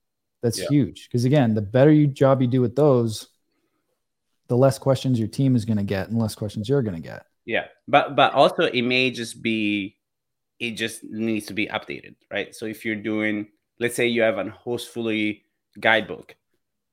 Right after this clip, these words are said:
Speaker 2: If you did it two years ago when we first had Hostfully on the show and you're like, "Hey, this is great, I'm gonna do the same,"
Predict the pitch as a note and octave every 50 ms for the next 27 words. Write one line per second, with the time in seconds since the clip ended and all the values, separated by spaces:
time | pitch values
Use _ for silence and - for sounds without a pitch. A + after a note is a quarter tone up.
0 | - A#2 A#2 - - - A#2+ B2 A#2 G#2+ A#2 B2 A#2 A#2 A2 - - - C3 B2+
1 | C#3+ E3 E3+ D3+ B2+ A#2 G#2+ G2+ G#2 A2 A#2 A#2+ - A2 A2+ G#2+ G#2+ G#2+ G#2+ -
2 | - A2+ A2+ A2+ - A2 G#2+ G#2+ - B2 A#2 A2+ - - A2 G#2 G2 - - G#2+
3 | G2 G2 G2 - - B2+ C3+ C3 A2+ G#2+ G#2 G#2+ G#2 G2+ G#2 G2 G2 - - D3
4 | C#3+ C#3 B2 A#2 A2+ G2+ G2 A2+ - - G#2+ G2+ G2+ - A#2+ A#2 A2+ G#2 G#2 -
5 | - _ - - A2 G#2+ G#2 G2 F#2 G#2 G2+ F#2 F2+ - - A#2+ A2 G2+ F#2+ F#2+
6 | G2+